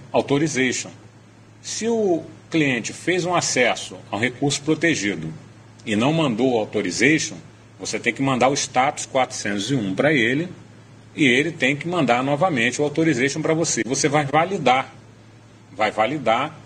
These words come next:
se o header tá compatível, se a identificação tá certa, tá?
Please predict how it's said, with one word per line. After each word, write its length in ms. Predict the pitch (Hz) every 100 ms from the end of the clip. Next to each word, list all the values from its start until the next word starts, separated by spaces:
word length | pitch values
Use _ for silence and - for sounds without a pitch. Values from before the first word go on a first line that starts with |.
| - - - -
se 180 | - 226
o 140 | 220
header 400 | 113 123 151 165
tá 200 | - 135
compatível, 840 | 135 156 160 170 - 165 175 160 160
se 180 | -
a 80 | 160
identificação 720 | 143 131 135 - 135 127 135
tá 160 | 139 165
certa, 480 | - 127 110 - - - - - - - - - - -
tá? 240 | - 113